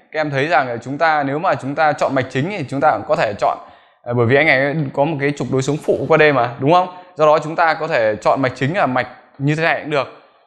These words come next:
Đấy, hoặc là mạch đi theo hướng như này cũng được, đúng không nào? Và đánh số thì hiển nhiên rồi, phải đánh số một từ cái nhóm C O H này. Vậy thì chúng ta sẽ đánh số là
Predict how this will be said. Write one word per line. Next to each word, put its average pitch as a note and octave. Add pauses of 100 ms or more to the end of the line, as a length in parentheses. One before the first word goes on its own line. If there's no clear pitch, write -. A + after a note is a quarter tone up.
(360)
Đấy, C#3
hoặc C#3
là B2
mạch A#2+
đi C#3
theo C3+
hướng B2+
như E3
này C#3+
cũng -
được, C#3 (460)
đúng C3
không D#3
nào? C3+ (300)
Và D3
đánh E3
số E3+
thì C#3+ (200)
hiển C3
nhiên F3
rồi, D3+ (340)
phải A2
đánh C#3
số D#3
một E3 (280)
từ C3
cái C3
nhóm B2+
C - (540)
O A#2
H B2+
này. G2+ (720)
Vậy A#2+
thì A2
chúng A2+
ta C3
sẽ -
đánh B2+
số B2+
là C3